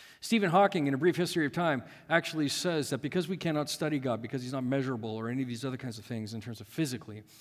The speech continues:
that we start after God. And so they start after the Big Bang than trying to measure anything before the Big Bang. And I'm just saying, "Hey, look, man,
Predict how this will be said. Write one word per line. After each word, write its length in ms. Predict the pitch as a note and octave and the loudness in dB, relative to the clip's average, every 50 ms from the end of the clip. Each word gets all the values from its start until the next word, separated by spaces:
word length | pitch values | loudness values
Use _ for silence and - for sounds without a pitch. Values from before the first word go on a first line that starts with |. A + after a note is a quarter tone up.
| - - - - _ | -20 -20 -20 -12 _
that 100 | - C3+ | -2 0
we 120 | B2 C3+ B2+ | 2 2 0
start 280 | - - D#3+ C#3+ C#3+ - | 2 4 2 2 2 4
after 380 | C3+ C3 B2 - - - B2 G#2 | 2 2 2 2 -4 -8 -8 -6
God. 260 | G2+ G#2+ G2+ G#2 G#2 | -4 -2 -2 -2 -4
And 120 | G#2+ G#2 | -6 -8
so 120 | - B2+ A2+ | -8 -8 -8
they 80 | A2+ | -8
start 260 | G#2+ - - B2 A2+ - - | -8 -4 -6 -6 -6 -4 -4
after 240 | A#2+ A#2+ - - B2+ | -4 -4 -2 -4 -8
the 100 | A#2 G#2+ | -6 -4
Big 200 | A2+ A2 G#2+ A2 | -6 -6 -4 -4
Bang 240 | A2+ A2 G#2+ G#2 G2+ | -6 -6 -6 -6 -8
than 120 | G#2 G2+ | -8 -10
trying 200 | G2 - B2 A2 | -8 -6 -6 -6
to 40 | G#2 | -4
measure 260 | G#2 A2 G#2 G#2+ G#2+ | -6 -6 -6 -6 -6
anything 260 | G#2+ A2 G2+ G#2+ G#2+ | -6 -6 -6 -8 -8
before 260 | G2+ G#2 - - C#3 B2 | -10 -12 -10 -8 -8 -8
the 80 | A2+ | -8
Big 160 | G#2 G#2+ G2+ | -10 -10 -10
Bang. 220 | G#2 A2+ A#2 G#2+ G2+ | -10 -12 -12 -10 -10
And 100 | G2+ A2+ | -8 -8
I'm 140 | C3+ E3+ D#3 | -6 -6 -6
just 180 | A#2+ A2 - | -8 -8 -10
saying, 220 | - A#2+ A2+ A2+ A2+ | -10 -10 -10 -10 -10
"Hey, 160 | C#3+ D3+ C3+ | -10 -10 -8
look, 260 | C#3+ E3 D3 - - | -8 -10 -10 -10 -12
man, 200 | B2 A#2+ B2 | -10 -10 -10